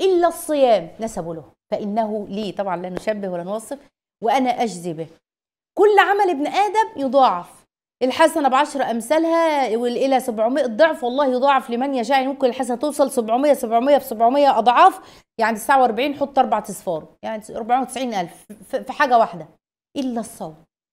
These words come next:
فإنه لي، أكتر من كده؟ أيوة، أكتر من كده. "إلا الصوم فإنه لي وأنا أجزي به". يدع شهوته، نص الحديث التاني، "يدع شهوته وطعامه من أجلي"،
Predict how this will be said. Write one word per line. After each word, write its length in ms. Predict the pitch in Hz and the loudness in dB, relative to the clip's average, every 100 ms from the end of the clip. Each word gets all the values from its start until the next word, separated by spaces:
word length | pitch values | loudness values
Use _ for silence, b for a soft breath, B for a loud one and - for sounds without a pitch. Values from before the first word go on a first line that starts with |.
| _ _ | _ _
فإنه 340 | 254 247 269 254 | 0 2 2 0
لي، 120 | 208 - | -2 2
أكتر 360 | - - 427 | 2 4 4
من 140 | 311 302 | 2 2
كده؟ 220 | 359 392 | 0 0
أيوة، 220 | 220 214 | 0 -2
أكتر 260 | 214 - 196 | -6 -6 -8
من 140 | 180 | -8
كده. 180 | 170 160 160 _ _ _ _ _ _ - | -12 -14 -16 _ _ _ _ _ _ -2
"إلا 220 | 427 427 415 | 6 8 8
الصوم 420 | - 453 440 415 | 6 4 4 4
فإنه 580 | 370 320 349 427 381 359 | 6 4 6 6 6 4
لي 140 | 415 | 4
وأنا 400 | 381 - 381 370 | 4 4 2 2
أجزي 600 | - 381 339 285 269 339 | 2 2 2 -2 0 0
به". 280 | 294 320 - - - | 2 0 -2 -16 -2
يدع 440 | 262 392 359 349 | 4 6 6 4
شهوته، 480 | 302 311 269 311 302 | 4 0 4 4 4
نص 160 | 262 302 | 0 -2
الحديث 280 | 254 262 277 | -4 -6 -4
التاني، 440 | 277 254 220 214 | 2 2 2 2
"يدع 340 | 311 359 339 285 | 4 6 4 2
شهوته 540 | - 247 262 269 226 | 0 0 2 0 -2
وطعامه 720 | 220 220 240 254 320 262 247 | -2 0 2 4 4 2 0
من 220 | 247 247 | -2 -2
أجلي"، 420 | 339 359 339 453 | 0 0 2 0